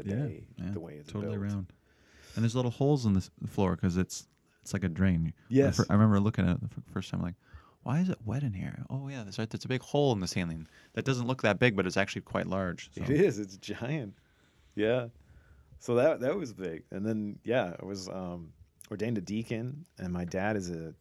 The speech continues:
Speaker 2: permanent deacon. He's been a permanent deacon forty-one years
Speaker 1: Huh?
Speaker 2: now. Forty-one. Forty-one years. And he is, um,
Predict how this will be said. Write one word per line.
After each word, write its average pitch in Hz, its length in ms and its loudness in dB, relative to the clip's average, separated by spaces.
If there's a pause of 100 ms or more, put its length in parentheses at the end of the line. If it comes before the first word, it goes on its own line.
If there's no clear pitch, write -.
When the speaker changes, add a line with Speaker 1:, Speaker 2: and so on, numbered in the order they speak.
Speaker 2:
permanent 117 400 -6
deacon. - 340 -10 (720)
He's 95 120 -8
been 101 120 -4
a 87 40 -6
permanent 98 340 -6
deacon 101 380 -8
forty-one 113 760 -8
years 135 720 -10
Speaker 1:
Huh? 104 80 -6 (120)
Speaker 2:
now. 87 560 -8 (300)
Forty-one. 110 1000 -10 (120)
Forty-one 107 520 -12
years. 85 360 -12 (580)
And 92 300 -2
he 123 340 -6
is, 90 420 -6
um, - 380 -10